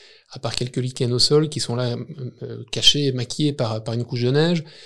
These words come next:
Le vent, euh, bat en permanence, c'est, c'est, c'est assez incroyable. Mais surtout, il y a quelque chose qui, pour nous, Belges, est une confrontation incroyable, et je pense que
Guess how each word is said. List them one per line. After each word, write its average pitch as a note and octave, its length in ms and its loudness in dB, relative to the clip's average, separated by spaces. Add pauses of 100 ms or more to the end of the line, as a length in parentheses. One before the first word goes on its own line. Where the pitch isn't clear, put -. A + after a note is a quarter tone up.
(180)
Le C3+ 160 4
vent, C#3+ 420 4
euh, A2+ 120 0
bat B2+ 220 -2
en A#2 140 -2
permanence, B2+ 680 2
c'est, - 180 0
c'est, - 220 -2
c'est - 160 -4
assez A#2 240 -2
incroyable. A#2+ 420 -6
Mais C3 120 2
surtout, F3+ 640 2
il - 60 -4
y B2+ 40 0
a A2 40 -4
quelque C3+ 260 -4
chose D3 220 0
qui, C#3 160 -6
pour B2+ 240 -4
nous, D#3 180 2
Belges, D3 360 2
est A#2+ 160 -6
une C3 80 -4
confrontation A#2+ 580 -4
incroyable, C3+ 480 2
et A#2 120 2
je A2 100 -4
pense B2 200 -2
que A2 280 -6